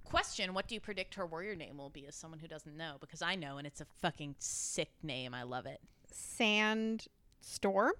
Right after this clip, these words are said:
Speaker 2: No. It has to be feminine. Sand, Sandwind? Sand, sa-, is it Sandstorm?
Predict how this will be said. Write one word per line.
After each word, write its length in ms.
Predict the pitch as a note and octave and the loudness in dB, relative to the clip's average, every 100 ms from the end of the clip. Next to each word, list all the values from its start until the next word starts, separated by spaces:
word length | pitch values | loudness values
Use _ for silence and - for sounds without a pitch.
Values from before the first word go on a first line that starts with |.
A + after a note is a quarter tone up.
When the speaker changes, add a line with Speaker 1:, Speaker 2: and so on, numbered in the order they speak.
| - | 2
Speaker 2:
No. 520 | A3+ G3 - - - - - | 4 6 6 2 -6 -6 6
It 60 | B3+ | 10
has 160 | C#4+ | 10
to 60 | - | 8
be 80 | B3+ | 4
feminine. 460 | - F3 - - | 6 4 4 -4
Sand, 640 | - - A3 A3+ A3+ A3 - - _ - - | 0 8 8 8 6 0 -6 -18 _ -20 -4
Sandwind? 720 | - A3+ A#3 C4+ D4 D#4 - _ _ - - - | 8 10 10 8 8 8 4 _ _ -20 -20 -8
Sand, 380 | - A#3+ A3+ G#3 - | 4 6 6 2 -4
sa-, 180 | - B3+ - - | 4 4 6 6
is 140 | B3+ | 10
it 160 | B3+ - | 10 12
Sandstorm? 640 | B3+ A#3 - C#4+ D#4 D#4 | 10 10 8 10 10 6